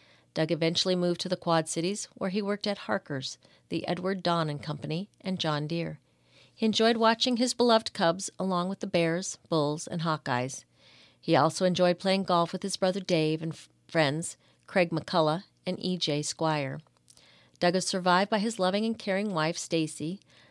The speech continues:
sons Logan and Andrew, stepchildren Brittany, Lucy, and Brooklyn, grandchildren Caden, Scotty, Anthony, and Sophia, his brother Dave, niece Jessica, and nephews Brian, Ben, and Nick.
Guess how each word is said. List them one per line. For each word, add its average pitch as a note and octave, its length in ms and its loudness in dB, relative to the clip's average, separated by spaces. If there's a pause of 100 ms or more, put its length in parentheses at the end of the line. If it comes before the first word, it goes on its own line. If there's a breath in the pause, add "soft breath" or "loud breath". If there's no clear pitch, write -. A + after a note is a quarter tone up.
sons F3+ 420 0
Logan E3 400 2
and A3 140 0
Andrew, D#3 520 -2 (340 soft breath)
stepchildren E3+ 840 0
Brittany, F#3 460 0
Lucy, F3+ 500 -2
and F#3 180 -4
Brooklyn, D#3 500 -6 (480 soft breath)
grandchildren F3+ 720 2
Caden, F3 540 -2
Scotty, D#3 580 -4 (120)
Anthony, D#3+ 540 -4
and D#3+ 180 -6
Sophia, E3 600 -4 (520 soft breath)
his F#3+ 220 -2
brother A3 300 2
Dave, F3+ 500 0 (340)
niece D#3 240 -4
Jessica, A3 680 -2 (320 soft breath)
and G#3 160 0
nephews A3 340 0
Brian, F#3 640 0
Ben, D3 380 0
and E3 240 -4
Nick. - 380 -6